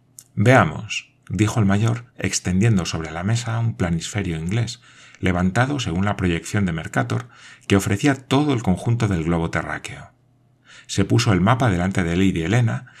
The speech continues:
y todos se colocaron de modo que pudiesen distinguir la demostración de Paganel. «Como he indicado ya», dijo el geógrafo,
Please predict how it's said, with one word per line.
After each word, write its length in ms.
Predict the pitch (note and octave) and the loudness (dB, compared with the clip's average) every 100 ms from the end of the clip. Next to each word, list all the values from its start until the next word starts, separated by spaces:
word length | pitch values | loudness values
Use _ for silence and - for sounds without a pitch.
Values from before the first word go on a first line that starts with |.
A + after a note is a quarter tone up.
| - - | -14 0
y 120 | F#2 | 0
todos 320 | B2+ D3+ E3 | 2 -2 -2
se 100 | G#2+ | -2
colocaron 440 | F#2+ E2+ E2 G#2 | 0 -2 0 0
de 100 | G2 | 2
modo 320 | F2 A2+ A#2 A#2+ | 2 0 0 -2
que 140 | F2 | -4
pudiesen 440 | - E2 E2+ F#2+ | -2 -4 -2 0
distinguir 520 | F2+ E2+ F#2+ F#2 A2+ B2 | 0 0 0 2 2 0
la 100 | F#2+ | -2
demostración 640 | D#2 D#2 - D#2+ - D#2+ | -4 -6 -8 -8 -6 -6
de 80 | D#2 | -6
Paganel. 400 | F2+ G#2+ - - - _ _ _ _ _ _ _ _ _ - - _ _ | -4 -4 -4 -8 -14 _ _ _ _ _ _ _ _ _ -20 -20 _ _
«Como 200 | - A2+ | 2 4
he 40 | F#3 | 6
indicado 400 | D3 - F2+ D#2 | 6 6 6 6
ya», 360 | G2+ D#3+ - _ | 4 4 0 _
dijo 220 | - F#2 E2+ | -2 -2 -2
el 80 | |
geógrafo, 640 | - D#2+ F2+ F#2+ - D3 - | -8 -8 -6 -6 -6 -10 -12